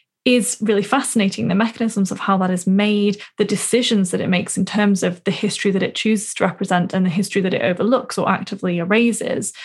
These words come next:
um, is really important, and actually can then lead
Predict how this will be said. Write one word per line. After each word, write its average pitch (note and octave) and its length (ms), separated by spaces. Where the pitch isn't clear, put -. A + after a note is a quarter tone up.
um, G#3+ 480
is B3 320
really A3 240
important, G#3 560
and G#3+ 120
actually G#3+ 440
can G#3 260
then G#3+ 300
lead F#3+ 360